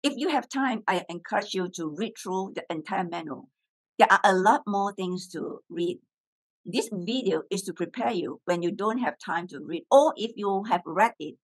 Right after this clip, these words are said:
you don't really get the point and understand, then you can watch this video.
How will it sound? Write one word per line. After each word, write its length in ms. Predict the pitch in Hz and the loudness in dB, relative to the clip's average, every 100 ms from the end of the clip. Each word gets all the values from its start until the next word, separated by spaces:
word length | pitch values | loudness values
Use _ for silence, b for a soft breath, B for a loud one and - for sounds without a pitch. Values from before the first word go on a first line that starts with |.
| _ - | _ -6
you 100 | 170 | -4
don't 280 | 196 226 | -2 -2
really 260 | 190 185 - - | -2 -4 -8 -2
get 140 | 185 156 | 0 0
the 80 | |
point 280 | - 180 180 | 0 0 0
and 100 | 135 - | -2 -4
understand, 600 | 156 147 - 202 135 - _ _ _ _ _ | -4 -6 -8 -8 -8 -14 _ _ _ _ _
then 160 | 190 196 | -2 0
you 100 | 180 | 0
can 220 | 165 151 - _ | -2 -8 -12 _
watch 300 | - 240 - - | 2 4 4 -6
this 160 | 175 | -8
video. 440 | 170 160 123 - | -4 -4 -6 -12